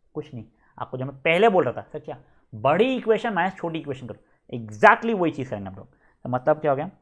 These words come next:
इक्वेशन नंबर थ्री माइनस इक्वेशन नंबर वन में कर रहा हूँ, तो उसमें क्या हो रहा है बेटा? देखिए, एलएचएस में से एलएचएस सब्ट्रैक्ट हुआ and आरएचएस में से आरएचएस सब्ट्रैक्ट हुआ,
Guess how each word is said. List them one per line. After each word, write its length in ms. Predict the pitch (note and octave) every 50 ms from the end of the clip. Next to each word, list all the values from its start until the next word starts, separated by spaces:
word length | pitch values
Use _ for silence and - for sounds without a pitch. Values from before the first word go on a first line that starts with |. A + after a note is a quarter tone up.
| _ _ _ _ -
इक्वेशन 380 | - B2 - C3+ C3 C3 C#3+
नंबर 220 | C#3 C3+ C3+ C#3 C#3
थ्री 180 | - C#3+ D3+ - - _ _ _ _ -
माइनस 380 | B2 C3 C#3+ D#3+ D#3 B2+ A2+ - - _ _ _ _ -
इक्वेशन 360 | C3+ B2+ C3 C3 B2+ C3 D#3
नंबर 160 | C#3 A#2 B2+ D3+
वन 180 | C3+ A2+ A2 A2
में 180 | G#2+ C3 - - _ _ _ _ _ _ -
कर 120 | - B2+
रहा 120 | A2 G#2 G2
हूँ, 80 | F#2+ - _ _ _ _ -
तो 80 | - -
उसमें 280 | D3+ B2+ - F3+ G3
क्या 120 | F#3+ G#3 G3+
हो 60 | G3
रहा 80 | G3 G3
है 40 |
बेटा? 180 | F#3+ F#3 F#3 F#3 - -
देखिए, 280 | A#2+ A2+ - - G#2+ - _ _ _ _ _ _ _ _ _ _ _ _ _ _ _ -
एलएचएस 580 | A#2+ B2 C3+ C#3 C#3 - E3+ E3+ F3 - - _ _ _ _ _ _ -
में 200 | A2+ A#2+ C3 C3+
से 200 | C3 A#2+ B2 B2+ - - _ _ _ _ _ _ _ _ _ -
एलएचएस 320 | A2+ A2 A#2 A2+ - - -
सब्ट्रैक्ट 340 | C#3 C3 C#3 C3+ C3+ C3+ C#3
हुआ 160 | C3+ D3 D#3 - _ _ _ _ _ _ _ _ _ _ _ _ _ -
and 240 | E3 F3 D#3 A#2+ - - _ _ _ _ _ _ _ _ _ _ _ _ _ -
आरएचएस 640 | - D#3 E3 F3+ F#3 G#3 G3+ - - F3+ C3+ - - - - _ _ _ _ _ _ _ _ _ _ -
में 180 | A#2+ A#2 B2 A#2
से 200 | - - G#2+ G2 - _ _ _ _ _ _ _ _ _ _ _ _ _ - - - C3+ _ _ _ _ _ _ _ _ -
आरएचएस 580 | A2+ A2 A2 A2+ A2+ A2 - - D#3 - -
सब्ट्रैक्ट 400 | - G#2+ - - G#2 G#2 - -
हुआ, 120 | - A2